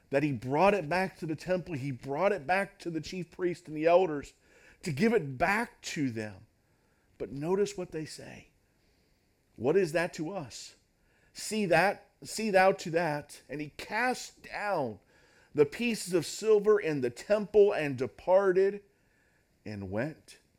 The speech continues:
and hanged himself. And the chief priest took the silver pieces and said, "It is not lawful for to put them into the treasury,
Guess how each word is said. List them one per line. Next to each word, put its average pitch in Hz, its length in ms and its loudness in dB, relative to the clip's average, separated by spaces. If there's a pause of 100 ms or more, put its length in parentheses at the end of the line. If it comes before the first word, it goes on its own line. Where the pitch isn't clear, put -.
(600)
and - 140 -16
hanged 95 340 -12
himself. - 640 -20 (1900)
And 87 100 -14
the 92 60 -14
chief 156 340 -8
priest - 400 -10
took - 220 -10
the 139 80 -10
silver 117 340 -6
pieces 98 500 -12
and 92 140 -12
said, 95 340 -12 (1300)
"It 120 160 0
is 110 160 -2
not 113 300 -4
lawful 135 580 -4
for 143 300 -10
to 117 120 -12
put - 380 -10
them 123 240 -6
into 117 320 -14
the 120 100 -12
treasury, 92 720 -10